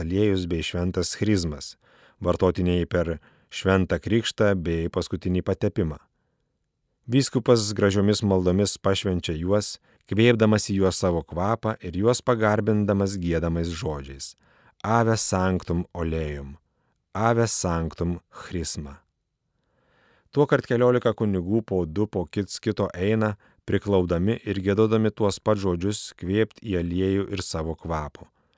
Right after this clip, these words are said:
Tie aliejai bus išdalyti po visas vyskupijos bažnyčias. Pasibaigus toms didingoms apeigoms,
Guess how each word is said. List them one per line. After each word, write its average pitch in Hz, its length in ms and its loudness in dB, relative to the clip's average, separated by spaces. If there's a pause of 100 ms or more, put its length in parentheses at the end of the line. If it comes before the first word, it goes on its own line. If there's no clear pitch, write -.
(440)
Tie 95 220 4
aliejai 90 400 2
bus 90 220 -2
išdalyti 87 520 -2
po 85 220 -4
visas 104 320 -4
vyskupijos 78 720 -6
bažnyčias. 80 800 -8 (1000)
Pasibaigus 120 680 4
toms 120 260 4
didingoms 104 540 2
apeigoms, 90 680 -4